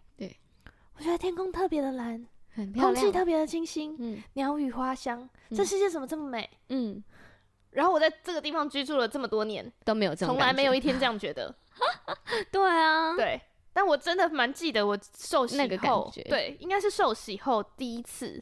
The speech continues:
Speaker 1: 嗯。
Speaker 2: 就是受洗后回来的那一天，
Speaker 1: 嗯。
Speaker 2: 还有全新营回来的那一天，我们有个医治特会。
Speaker 1: 对。
Speaker 2: 就真的都是那种，
Speaker 1: 就是这个。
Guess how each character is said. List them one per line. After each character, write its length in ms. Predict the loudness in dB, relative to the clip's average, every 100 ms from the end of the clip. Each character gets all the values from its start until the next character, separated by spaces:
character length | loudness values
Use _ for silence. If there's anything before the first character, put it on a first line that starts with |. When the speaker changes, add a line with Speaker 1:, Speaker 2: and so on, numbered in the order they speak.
| -8
Speaker 1:
嗯。 440 | -6 -6 -10 -14 -20 -20
Speaker 2:
就 140 | -12 -4
是 80 |
受 140 | 0 0
洗 140 | 0
后 140 | -2 -4
回 280 | -2 -2
来 200 | 0 -2 -4
的 80 | -8
那 80 |
一 100 | -12
天， 260 | -12 -12 -14
Speaker 1:
嗯。 60 | -16 _
Speaker 2:
还 160 | -4 -2
有 100 | -4
全 240 | -6 -8
新 220 | -4 -4
营 180 | -4 -6
回 140 | -6
来 160 | -4 -4
的 100 | -8
那 80 | -12
一 60 |
天， 120 | -12 -10
我 60 |
们 100 | -10
有 60 | -10
个 100 | -12
医 140 | -12
治 160 | -14 -14
特 180 | -14 -14
会。 200 | -14 -18 -20 _
Speaker 1:
对。 240 | -8 -8 -10 _ _ _ _ _ -20
Speaker 2:
就 140 | -14
真 160 | -6 -2
的 80 | 0
都 140 | -2
是 120 | -2
那 80 | -4
种， 20 | -4
Speaker 1:
就 60 |
是 60 | -6
这 120 |
个。 60 | -10